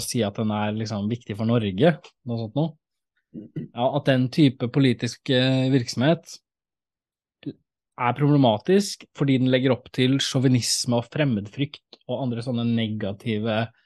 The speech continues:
tendenser som, som nas-, det nasjonale og som nasjonalismen, eh, er historisk forbundet med, da. Så det er på en måte den ene,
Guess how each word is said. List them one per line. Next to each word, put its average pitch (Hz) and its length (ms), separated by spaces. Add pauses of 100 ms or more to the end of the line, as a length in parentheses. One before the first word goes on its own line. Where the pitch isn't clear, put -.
(400)
tendenser 117 720
som, 110 320 (560)
som 110 240 (240)
nas-, - 320
det 120 160
nasjonale 107 720
og 117 60
som 120 140 (240)
nasjonalismen, 117 880 (840)
eh, 110 160
er 110 460
historisk 113 500
forbundet 107 420
med, 110 200
da. - 60 (1800)
Så 143 80
det 139 80
er 131 40
på 139 80
en 135 40
måte 123 160
den 127 160
ene, 117 320